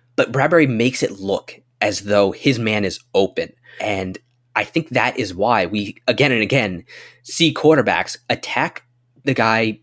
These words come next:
Bradberry has in coverage. And we just keep asking, "Why is he doing this? Why are they doing this? Why do they keep doing this?" And it's because Bradberry makes it look like the guy is open right until he slams the window shut on them. Now, I'm, I do want to temper this just a little bit in, in saying that, you know, the,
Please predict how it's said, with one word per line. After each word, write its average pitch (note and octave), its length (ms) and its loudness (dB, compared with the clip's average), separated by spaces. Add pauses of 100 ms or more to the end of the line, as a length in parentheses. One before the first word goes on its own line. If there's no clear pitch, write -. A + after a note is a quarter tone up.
Bradberry A#2+ 360 2
has B2 260 0
in F#2 100 -10
coverage. G#2 640 -4 (380)
And D3 100 4
we C3+ 80 6
just B2+ 220 -2
keep C#3 160 -2
asking, C#3 420 0
"Why G2+ 180 4
is C3 80 0
he A#2+ 80 -4
doing C3+ 220 2
this? - 140 -12 (100)
Why A2 220 2
are D3 80 4
they C#3 120 4
doing C3 280 6
this? - 160 -8
Why C3+ 160 2
do D#3 100 6
they C3 120 4
keep B2+ 280 0
doing A#2 360 4
this?" - 280 -4 (380)
And C#3+ 120 2
it's C#3 100 0
because C#3 200 0
Bradberry F#3+ 420 0
makes A#2 220 2
it - 160 -4
look D#3+ 240 2
like B2 260 0
the - 60 -8
guy A#2+ 180 0
is A#2 220 0
open - 380 2 (300)
right F3 200 4
until E3 180 2
he B2+ 100 4
slams C3 320 2
the G#2+ 60 -4
window G#2 240 2
shut - 340 -2
on D#2 200 -12
them. - 160 -12 (360)
Now, G#2+ 200 -2
I'm, A2 260 -2 (260)
I B2+ 120 -2
do D#3 160 2
want F3+ 160 4
to A2+ 60 -2
temper A#2+ 280 -2
this G#2 160 2
just - 240 0
a G#2 60 4
little G#2+ 320 0
bit G#2 180 2
in, G#2 180 -10 (200)
in A2+ 80 -4
saying G2 240 0
that, G2 120 2
you A#2+ 80 -4
know, F#2 80 -2
the, G2+ 180 -4